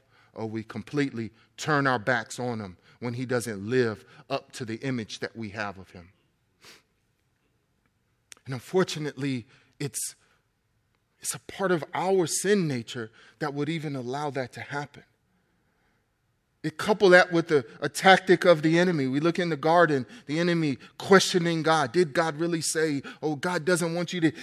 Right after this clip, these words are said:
eat of this, um, tree of, of knowledge of good and evil 'cause he doesn't want you to be like him," ascribing some, it, um, evil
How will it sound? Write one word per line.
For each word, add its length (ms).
eat 200
of 140
this, 260
um, 240
tree 480
of, 260
of 160
knowledge 400
of 140
good 160
and 120
evil 220
'cause 200
he 120
doesn't 300
want 180
you 80
to 100
be 220
like 240
him," 180
ascribing 580
some, 300
it, 140
um, 220
evil 560